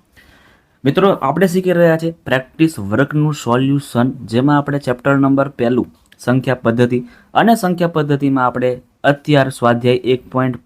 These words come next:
પાંચ આવી ચૂક્યા છે અને સ્વાધ્યાય એક પોઇન્ટ પાંચમાં આપણે એકથી લઈને ચાર દાખલાઓને પૂરેપૂરા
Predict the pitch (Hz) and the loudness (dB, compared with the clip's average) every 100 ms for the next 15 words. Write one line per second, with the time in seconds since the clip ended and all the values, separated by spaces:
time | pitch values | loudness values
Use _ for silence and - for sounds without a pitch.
0 | - 120 127 - 120 131 131 120 120 110 | 0 2 0 -2 -4 -2 -4 0 2 2
1 | 110 _ _ - _ - 113 117 - 117 | -2 _ _ -20 _ -4 -2 -2 0 0
2 | 120 160 160 151 143 143 147 127 131 131 | 4 2 2 0 -2 -2 -2 -4 -2 -4
3 | 123 127 123 117 120 - - 165 147 135 | -4 -6 -6 -6 -8 -10 0 2 2 2
4 | 139 139 139 123 123 123 117 120 113 113 | 2 0 0 0 0 0 -2 -2 0 0
5 | 117 - _ _ - _ _ _ 135 143 | -2 -6 _ _ -20 _ _ _ 2 4
6 | 151 147 135 131 - | 4 0 -2 0 -2